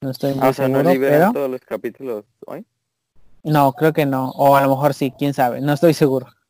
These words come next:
Speaker 2: Ujú.
Speaker 1: Pero, eh, si ya están todos los capítulos, échense la serie porque, eh, la verdad está muy buena y habla de, pues, nuestro continente.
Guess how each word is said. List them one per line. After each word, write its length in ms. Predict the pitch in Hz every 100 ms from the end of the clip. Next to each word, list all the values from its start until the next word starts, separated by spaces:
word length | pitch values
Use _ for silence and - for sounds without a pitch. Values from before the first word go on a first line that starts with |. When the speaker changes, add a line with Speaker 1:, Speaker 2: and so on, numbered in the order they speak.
| - - _ _
Speaker 2:
Ujú. 340 | 139 143 131 135 _ _ _ _ _ _ _ _ - _ _ - _ _
Speaker 1:
Pero, 420 | - 185 220 247 233
eh, 320 | 160 160 156
si 120 | 143 151
ya 60 |
están 200 | 156 180
todos 160 | 170 180
los 140 | 165
capítulos, 480 | - - 151 185 185
échense 380 | - 160 165 151
la 100 | 131
serie 200 | 135 160
porque, 420 | 156 - 151 156 160 139 135
eh, 40 | 123
la 80 | 123
verdad 300 | 131 139 139
está 200 | 139 143
muy 120 | 147
buena 300 | 143 156 165
y 100 | 147
habla 240 | 131 139
de, 220 | 135 165 247 _ _ _ _
pues, 180 | - 123
nuestro 320 | 123 117 -
continente. 720 | 127 123 127 127 156 214 160